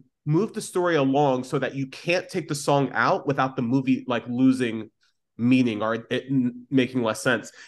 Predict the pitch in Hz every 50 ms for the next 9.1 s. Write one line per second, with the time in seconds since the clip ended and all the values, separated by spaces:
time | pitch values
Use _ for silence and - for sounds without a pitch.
0 | - - 165 165 160 180 170 208 214 311 302 - - 120 117 131 156 185 208 202
1 | 202 - - 147 151 160 170 151 - - 151 147 139 135 127 127 131 - 117 104
2 | - 143 139 131 127 - - - - 151 147 160 165 156 139 - - 113 110 123
3 | 135 131 - 135 131 135 143 139 131 117 - - 113 127 143 175 165 - - -
4 | _ _ _ _ _ _ _ _ _ _ _ - - 156 131 - 143 143 135 156
5 | 147 123 - 131 127 131 131 - 131 143 147 185 190 - - 160 143 151 147 165
6 | 160 - 147 127 117 135 131 123 117 117 107 - - 113 113 110 113 143 165 180
7 | 165 131 113 107 104 104 - - - - _ - 139 131 123 127 147 147 147 131
8 | - - - - - 151 156 165 160 156 143 139 139 131 - - 131 113 107 98
9 | - -